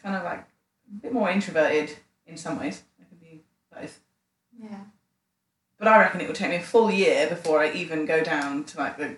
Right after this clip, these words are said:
Speaker 1: art centre and be like, "So what's going on?" <laughs>
Speaker 2: <laughs> Yeah.
Speaker 1: It's just, I don't know why,
Speaker 2: Like,
Speaker 1: just
Speaker 2: "Oh, have you just moved here?"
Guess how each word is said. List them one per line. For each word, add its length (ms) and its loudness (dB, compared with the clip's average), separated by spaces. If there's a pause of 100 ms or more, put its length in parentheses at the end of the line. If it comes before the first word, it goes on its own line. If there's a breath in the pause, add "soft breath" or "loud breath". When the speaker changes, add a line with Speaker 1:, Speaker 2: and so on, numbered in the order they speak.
Speaker 1:
art 240 0
centre 240 -8
and 100 -8
be 80 -10
like, 240 -8
"So 140 -20
what's 120 -10
going 160 4
on?" 260 2
<laughs> 160 -6
Speaker 2:
<laughs> 40 4
Yeah. 1040 8
Speaker 1:
It's 100 -10
just, 240 -2
I 80 4
don't 140 6
know 160 4
why, 220 6
Speaker 2:
Like, 100 6
Speaker 1:
just 100 4
Speaker 2:
"Oh, 160 10
have 80 0
you 80 6
just 260 6
moved 520 2
here?" 80 -4